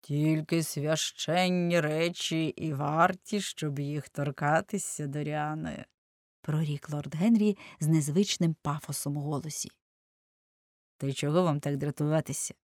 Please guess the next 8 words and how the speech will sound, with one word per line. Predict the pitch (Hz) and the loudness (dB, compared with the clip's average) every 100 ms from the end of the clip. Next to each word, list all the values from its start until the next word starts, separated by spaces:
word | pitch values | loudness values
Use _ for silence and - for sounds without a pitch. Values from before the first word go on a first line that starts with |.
| _ _ _ _ _ _ - | _ _ _ _ _ _ -4
Я | 139 | -2
гадаю, | 139 135 147 151 147 143 143 _ _ | -2 -2 -2 0 -2 -4 -6 _ _
однак | 147 147 147 143 | -8 -2 2 2
же | 151 | 0
вона | 147 147 156 | 0 0 0
колись | - 143 143 147 - - | -2 -4 -2 -2 -4 -4
вам | 156 151 156 | -4 -4 0
належатиме. | 147 143 160 240 262 - | 2 2 2 0 -4 -8